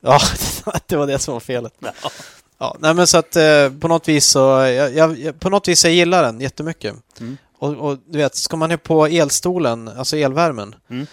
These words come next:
Speaker 1: då sitter det in under stolen, du ser inte knappen, du måste känna efter den på golvet.
Speaker 2: Ah.
Speaker 1: Inte förrän du ligger på mattan med ansiktet kan du
Speaker 2: Mm.
Speaker 1: se knappen. Och sen finns det ingen,
Speaker 2: Undrar hur
Speaker 1: inget
Speaker 2: många som åker omkring i såna här Alfa utan att veta att de har elvärme.
Speaker 1: Ja, jag bara, det är en liten diod borrad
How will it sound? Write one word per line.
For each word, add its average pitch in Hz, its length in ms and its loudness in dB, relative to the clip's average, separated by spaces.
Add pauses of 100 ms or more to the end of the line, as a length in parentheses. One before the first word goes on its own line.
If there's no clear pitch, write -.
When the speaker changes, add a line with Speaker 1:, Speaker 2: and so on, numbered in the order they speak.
(120)
Speaker 1:
då 147 80 -6
sitter 165 320 0
det 160 180 0
in 175 200 -2
under 180 340 0
stolen, 170 480 -2
du 135 80 -4
ser 160 240 0
inte 127 160 -6
knappen, 139 360 -8
du 123 60 -10
måste 139 200 -6
känna 160 380 -4
efter - 220 -8
den 120 80 -6
på 135 80 -8
golvet. 147 560 -8 (500)
Speaker 2:
Ah. 190 80 -8
Speaker 1:
Inte 160 240 0
förrän 175 240 0
du 165 100 -2
ligger 165 380 -2
på - 120 -8
mattan 147 420 -4
med 139 160 -2
ansiktet 139 640 -4
kan 123 140 -8
du 120 40 -10
Speaker 2:
Mm. - 80 -2
Speaker 1:
se 127 100 -4
knappen. 107 360 -14 (720)
Och 147 120 -6
sen 165 180 0
finns 175 240 0
det 180 80 -2
ingen, 170 400 -2
Speaker 2:
Undrar 165 160 -2
hur 143 60 -2
Speaker 1:
inget 135 140 0
Speaker 2:
många 165 160 0
som 151 120 -6
åker 131 120 -4
omkring 135 240 -4
i 160 60 -10
såna 135 160 -6
här 120 60 -2
Alfa 113 200 -6
utan 107 160 -12
att 107 120 -16
veta 110 260 -8
att 139 60 -14
de 143 100 -10
har 113 80 -6
elvärme. 107 460 -10
Speaker 1:
Ja, 214 320 4
jag 202 220 4
bara, 127 340 6 (120)
det 208 160 0
är 220 40 0
en 214 80 -2
liten 190 380 -4
diod 151 520 2
borrad 143 600 0